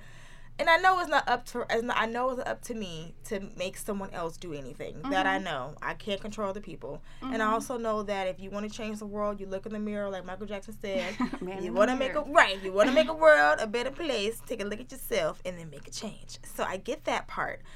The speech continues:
Speaker 1: But, I mean, but there has to be something that, <clears throat> excuse me, there has to be something that we can say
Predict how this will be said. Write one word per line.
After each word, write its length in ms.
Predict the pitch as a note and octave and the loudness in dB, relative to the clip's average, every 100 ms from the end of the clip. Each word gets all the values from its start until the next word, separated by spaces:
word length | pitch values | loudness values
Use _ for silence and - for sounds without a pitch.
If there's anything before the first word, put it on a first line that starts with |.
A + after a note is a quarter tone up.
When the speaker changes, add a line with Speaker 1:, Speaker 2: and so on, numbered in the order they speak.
| - - - | -14 -14 -6
Speaker 1:
But, 320 | C4 B3 G#3 - - - - - | 2 4 4 -2 -14 -14 -6 -2
I 80 | B3 | 0
mean, 360 | B3+ B3 A#3 | 0 0 -2
but 280 | G#3+ A#3+ G3+ G#3 | -2 0 -2 -2
there 240 | A#3+ A#3+ | 0 0
has 380 | A3 B3 C#4+ C#4+ | 2 2 2 0
to 120 | C#4 | -6
be 540 | A3+ B3 A3 G#3+ G#3+ - | -6 -6 -4 -4 -6 -8
something 600 | - B3+ G#3+ C4 A3+ G#3+ | -6 -4 -4 -4 -4 -2
that, 340 | G3 F#3+ F#3 - - - - - - - | 0 0 -2 -8 -14 -14 -14 -14 -14 -16
<clears throat> 560 | - - - - - | -16 -16 -16 -16 -8
excuse 420 | B3 G#3 - G#3+ | -6 -6 -6 -8
me, 200 | F#3 E3 D#3+ | -8 -10 -2
there 120 | G#3 | -2
has 280 | G#3+ A3+ - | 0 -2 -4
to 80 | G#3 | -8
be 120 | A#3+ | -8
something 420 | - G#3+ G#3 G3+ | -4 -4 -4 -6
that 140 | F#3+ D#3+ | -6 -6
we 100 | F#3+ | -8
can 220 | - F3 | -10 -12
say 880 | - - E4 F4+ C#4 F#3 E3+ F3 | -10 -4 2 4 4 2 -2 -8